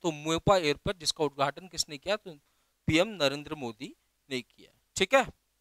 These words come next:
इसमें ये माना जा रहा है, प्यारे बच्चों, आने वाले time पे, आने वाले टाइम पे दो सौ flights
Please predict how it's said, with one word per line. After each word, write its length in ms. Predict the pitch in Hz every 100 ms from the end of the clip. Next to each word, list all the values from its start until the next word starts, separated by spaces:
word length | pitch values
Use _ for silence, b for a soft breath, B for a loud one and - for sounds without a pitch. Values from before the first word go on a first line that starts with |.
| _ _ _ _ _ - _ _ _ _ _
इसमें 320 | 233 - 302 277
ये 160 | 262 269
माना 280 | 247 247 262
जा 160 | 247
रहा 140 | 220 175
है, 60 |
प्यारे 200 | 170 139
बच्चों, 240 | 131 - 196
आने 260 | 165 185 233
वाले 240 | 240 233
time 280 | 220 165 180
पे, 240 | - 107 -
आने 220 | 156 180 220
वाले 220 | 214 214
टाइम 400 | - - 160 175
पे 180 | - 202
दो 400 | - 196 233 254
सौ 180 | 254
flights 600 | 226 - 131 131 - -